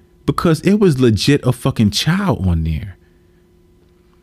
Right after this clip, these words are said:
I remember I walked out my apartment to the, to the door and I just snapped it in half and I threw it down the fucking trash compactor because I was like, "If my mama find this shit, she gonna fuck me up."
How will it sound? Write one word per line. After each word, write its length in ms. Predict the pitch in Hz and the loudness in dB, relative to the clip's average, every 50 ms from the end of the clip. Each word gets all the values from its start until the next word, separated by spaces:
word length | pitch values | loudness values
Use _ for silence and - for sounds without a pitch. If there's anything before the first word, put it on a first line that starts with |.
| _ _ _ _ _ _ _ _ _ _ _ _ _ _ _ _ _ _ _ _ _ _ _ _ _ _ _ _ | _ _ _ _ _ _ _ _ _ _ _ _ _ _ _ _ _ _ _ _ _ _ _ _ _ _ _ _
I 60 | - 160 | 0 4
remember 260 | 170 175 165 143 151 | 4 6 6 4 4
I 80 | 165 | 2
walked 360 | 170 151 151 160 156 156 - - | 4 4 4 4 4 2 0 0
out 160 | 143 143 131 | 0 0 2
my 160 | 135 123 113 | 2 0 0
apartment 580 | 101 - - - 135 156 151 135 131 120 117 - | 0 -2 -4 -2 0 0 0 0 0 0 -2 0
to 100 | - 120 | 0 2
the, 300 | 117 110 101 98 87 - - | 4 4 4 4 2 0 -2
to 120 | - - | 0 2
the 100 | 120 107 | 2 2
door 320 | 92 92 135 151 165 156 131 | 2 2 2 4 4 4 4
and 120 | 117 123 | 2 2
I 60 | 127 | 0
just 200 | - - 117 - | 0 0 -2 0
snapped 320 | - - 131 135 135 - - | 0 0 2 2 0 0 0
it 60 | 123 | 0
in 80 | 117 | 0
half 260 | 120 131 131 131 - - | 0 0 0 0 0 2
and 80 | 117 | 0
I 80 | 139 165 | 0 0
threw 220 | - - 135 127 131 | 0 2 2 4 4
it 100 | 120 117 | 4 2
down 220 | 123 123 123 120 | 2 2 2 2
the 60 | 117 | 0
fucking 300 | - - 127 113 - 110 | 0 0 -2 0 0 -2
trash 320 | - - 151 175 190 196 - | 0 0 0 0 0 0 0
compactor 500 | - 104 85 113 107 107 95 - 117 95 | -2 -2 0 2 0 0 0 0 -2 -2
because 320 | 98 - - 107 98 87 | -2 0 2 2 2 2
I 80 | 120 147 | 0 0
was 180 | 160 151 117 | 0 0 0
like, 140 | 110 104 87 | 0 0 0
"If 120 | 104 101 | 0 0
my 100 | 139 165 | 0 0
mama 240 | 170 156 147 131 110 | 2 2 2 0 0
find 320 | - - 139 175 185 147 123 | 0 -2 -2 0 2 2 2
this 120 | 107 - | 2 0
shit, 200 | - - 98 - | 0 0 -2 -2
she 160 | - - 214 | 0 -2 0
gonna 160 | 202 143 113 | 2 2 0
fuck 260 | 107 - 117 104 101 - | 0 0 -2 -4 -2 0
me 180 | 107 101 104 | 0 0 0
up." 240 | 220 247 247 165 - | -2 -4 -6 -10 -12